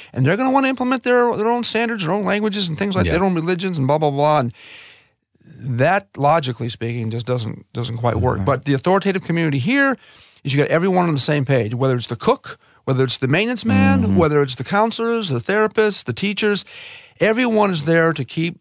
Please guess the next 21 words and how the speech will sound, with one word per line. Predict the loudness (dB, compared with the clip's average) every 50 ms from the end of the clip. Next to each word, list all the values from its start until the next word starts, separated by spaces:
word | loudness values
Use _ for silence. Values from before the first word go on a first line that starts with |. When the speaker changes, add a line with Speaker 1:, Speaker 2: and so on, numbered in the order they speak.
| _ _
Speaker 1:
Junior | -4 -2 0 0 2 2 2 2 0 0 -2 -4 -10 _ _ _ _ _ _ 0
on | 0 2 4 4 4 2 0 -2 -8 _ _
a | -4 -4
s-, | -2 -2 -2 -2 -4 -4 -4
a | -4
s-, | -2 -2 -2 -4 -6 _ _ -4
on | -2 0
the | 0 0
same | 0 0 0 0 0 0
perspective | 0 0 0 0 -2 -2 0 -2 -2 0 -2 -4 -4 -4
for | -2 -4 -2
what | 0 0 0 0
moral | 0 0 0 0 0 2
right | 2 2 2
and | 2 2
Speaker 3:
Yeah. | 2
Speaker 1:
wrong | 2 2 2 0
is, | 0 -2 -2 -4 -4 -8 _ -20 -20 _ _ _
same | -2 0 2 2 4 2 2
standards. | 0 0 0 0 2 2 0 0 -2 -2 -6 -12 -16 -20 -20 -20 _ _ _ -2
And | 0 2 2 2 0 -2 -4 -8 -14 -20